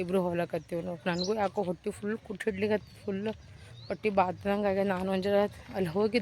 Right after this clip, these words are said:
ದವಾಖಾನೆಗೆ ಗಿವಾಖಾನೆ ತೋರಿಸ್ಕೊಂಡು ಮತ್ತೆ ಮನೆಗೆ ಬರ್ತೀನಿ. ನಾನು ನೋಡ್ರಿ ಶಾಣವ್ರ ಮನೆಗೆ ಹೋಗಿ ಕೆಸಿಂದ ಮನೆಗೆ ಬಂದ್ಬಿಟ್ಟಿನಿ. ಈಗ ಲೈಟ್ ಬಂದದ, ಈಗ ಒಂದ್ ಸ್ವಲ್ಪ ಕೂಲರ್ ಹಚ್ಕೊಂಡು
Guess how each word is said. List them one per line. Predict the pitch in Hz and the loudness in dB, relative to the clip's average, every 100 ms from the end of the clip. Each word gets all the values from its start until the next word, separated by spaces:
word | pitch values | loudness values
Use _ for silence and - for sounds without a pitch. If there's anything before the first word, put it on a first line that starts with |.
| 190 | 4
ದವಾಖಾನೆಗೆ | 180 - 202 190 | 2 0 -4 -2
ಗಿವಾಖಾನೆ | 190 175 196 202 | -2 -2 0 0
ತೋರಿಸ್ಕೊಂಡು | 185 - 240 196 | -2 -4 -4 -4
ಮತ್ತೆ | 180 185 | -4 -4
ಮನೆಗೆ | 175 170 | -4 -4
ಬರ್ತೀನಿ. | 156 - 160 117 - - _ _ _ _ _ 160 - 165 - - - 208 | -6 -6 -8 -8 -16 -20 _ _ _ _ _ -14 -12 -10 -10 -12 -10 -2
ನಾನು | 202 202 | 0 2
ನೋಡ್ರಿ | 202 208 208 | 0 -2 0
ಶಾಣವ್ರ | 196 185 185 190 190 | 0 2 2 2 0
ಮನೆಗೆ | 185 190 185 | -2 -2 -2
ಹೋಗಿ | 180 - | -4 -4
ಕೆಸಿಂದ | 180 190 180 185 185 | -6 -6 -6 -4 -4
ಮನೆಗೆ | 175 180 180 | -4 -4 -2
ಬಂದ್ಬಿಟ್ಟಿನಿ. | 180 180 175 180 185 180 185 | -2 -4 -6 -6 -4 -2 -2
ಈಗ | 190 180 | -2 0
ಲೈಟ್ | 180 185 | -2 -2
ಬಂದದ, | 185 180 180 185 185 180 | -2 -2 0 0 0 -2
ಈಗ | 180 | -2
ಒಂದ್ | 180 170 | -4 -8
ಸ್ವಲ್ಪ | 180 - | -10 -6
ಕೂಲರ್ | 170 175 | -2 0
ಹಚ್ಕೊಂಡು | 180 - 180 | -2 -4 -8